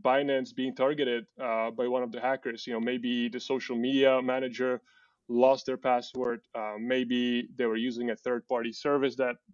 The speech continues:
that was compromised. Uh, it just looked like a regular exchange, uh,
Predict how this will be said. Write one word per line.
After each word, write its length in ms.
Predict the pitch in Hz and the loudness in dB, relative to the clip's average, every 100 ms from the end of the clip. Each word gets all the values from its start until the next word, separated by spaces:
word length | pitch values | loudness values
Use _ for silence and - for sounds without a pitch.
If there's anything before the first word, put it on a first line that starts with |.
| - | -8
that 240 | 147 123 113 _ | 0 0 -2 _
was 220 | 131 131 | -6 -6
compromised. 720 | - 127 120 123 123 120 - - - _ _ _ _ | -2 0 0 0 2 2 -2 -12 -20 _ _ _ _
Uh, 160 | 123 117 | 0 2
it 80 | 143 | 2
just 320 | 151 196 - | 4 2 2
looked 280 | 156 190 190 | 2 2 4
like 160 | 170 147 | 2 2
a 60 | |
regular 520 | 117 120 135 135 127 117 | 4 4 4 2 -2 -4
exchange, 680 | - - 131 127 120 - - | -8 -2 2 2 0 -8 -6
uh, 180 | 127 107 | -4 -2